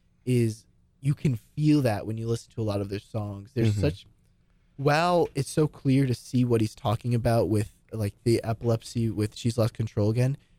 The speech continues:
Speaker 1: it's very, very, very clear. Uh, well, not very, very clear. I'm sorry, it's the opposite. It's not very clear, but knowing that side, you can see it in a lot of songs.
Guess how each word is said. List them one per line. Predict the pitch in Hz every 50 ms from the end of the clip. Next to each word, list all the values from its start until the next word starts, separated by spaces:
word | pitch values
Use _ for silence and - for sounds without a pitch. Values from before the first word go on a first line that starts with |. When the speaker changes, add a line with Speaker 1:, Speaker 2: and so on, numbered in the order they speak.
| _ _ _
Speaker 1:
it's | - 113 -
very, | - 117 113 117 120 117 123 131 135 135 139 131 120 117 110 101
very, | 92 104 107 110 113 120 123 123 120 113 113 113 110 104
very | 110 110 113 110 - 123 117 117 113 110 110 110
clear. | 107 - - _ 113 104 101 98 98 98 107 - _ _ _ _ _ _ _ _ -
Uh, | 120 110 107 104 104 -
well, | - 156 151
not | 151 160 156 170 -
very, | 143 135 117 110 107
very | 98 98 98 95 101
clear. | - - 104 104 101 95 - -
I'm | 113 107 107 107
sorry, | - - 117 104 98 92
it's | 98 107 104 -
the | - 110
opposite. | 127 143 131 - - - - 95
It's | 113 -
not | 127 127 127 -
very | - 123 113 110
clear, | 104 - - 104 101 101 104 - _ _ _ _ _
but | - 113 107
knowing | 117 120 120 131 131 131 127 127 123 117
that | 120 113 - -
side, | - - 120 107 117 127 127 123
you | 117
can | - - 107
see | - - - - - 135 123 107
it | -
in | 104 104
a | 98
lot | 101 101 104 98 98 101 101 104
of | 101 -
songs. | - - - 107 98 95 95 95 90 98 - _